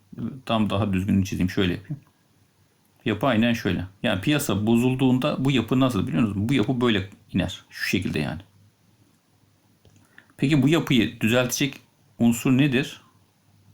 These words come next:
Bu yapıyı düzeltecek unsur budur arkadaşlar. Bakın o yapı değişiverdi. Onu nereden anlarız? Yarın saatliğin üstünde kalırsa ve uzun bir çubuk, buradaki düşüş gibi uzun bir çubuk gelirse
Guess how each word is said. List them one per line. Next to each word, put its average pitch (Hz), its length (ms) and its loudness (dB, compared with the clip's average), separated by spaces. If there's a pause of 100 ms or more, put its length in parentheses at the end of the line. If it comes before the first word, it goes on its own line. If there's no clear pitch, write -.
Bu 139 60 2
yapıyı 113 300 2
düzeltecek 113 420 0
unsur 117 340 -2
budur 101 180 0
arkadaşlar. - 500 -12 (800)
Bakın 131 180 0
o 160 200 0 (920)
yapı 107 240 0
değişiverdi. 113 540 2 (1300)
Onu 131 160 4
nereden 147 280 4
anlarız? 113 480 2
Yarın 143 200 2
saatliğin 127 460 2
üstünde 113 320 0
kalırsa 139 540 -2 (680)
ve 127 60 0
uzun 139 340 2
bir 117 80 4
çubuk, 101 300 0 (180)
buradaki 123 340 2
düşüş 127 260 0
gibi 104 120 0
uzun 127 240 4
bir 117 60 4
çubuk 101 260 -2
gelirse 147 500 -2